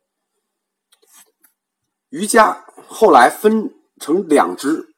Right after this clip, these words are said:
一支走向了神秘主义，就是藏传佛教的瑜伽；而一直留在这个汉地的，就变成了健身延伸之术，就变成了一种锻炼身体的方法。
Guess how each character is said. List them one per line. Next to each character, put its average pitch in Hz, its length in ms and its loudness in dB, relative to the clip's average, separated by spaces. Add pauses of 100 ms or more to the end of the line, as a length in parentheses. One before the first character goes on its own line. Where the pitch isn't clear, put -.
一 247 200 -2
支 190 220 -4
走 110 260 -4
向 143 240 -2
了 104 320 -2
神 - 320 -8
秘 208 260 -4
主 92 160 -12
义， 87 200 -18 (340)
就 127 140 -4
是 117 80 -12
藏 - 320 -2
传 82 200 -10
佛 82 140 -16
教 80 160 -10
的 71 80 -20
瑜 71 120 -18
伽； - 280 -14 (220)
而 160 140 2
一 247 180 0
直 170 200 -2
留 143 220 -2
在 - 380 -2 (280)
这 - 100 -20
个 123 80 -10
汉 202 340 4
地 104 180 -8
的， - 180 -18 (300)
就 165 160 -6
变 160 280 0
成 120 180 -6
了 - 380 -2 (420)
健 170 280 4
身 190 280 -2
延 233 200 -2
伸 208 200 -4
之 190 120 -6
术， - 220 -8 (160)
就 139 120 -6
变 160 180 -6
成 143 120 -4
了 180 80 -4
一 185 60 -10
种 107 140 -10
锻 - 180 -6
炼 147 160 -8
身 202 200 -8
体 - 120 -14
的 - 80 -12
方 - 260 -10
法。 - 240 -12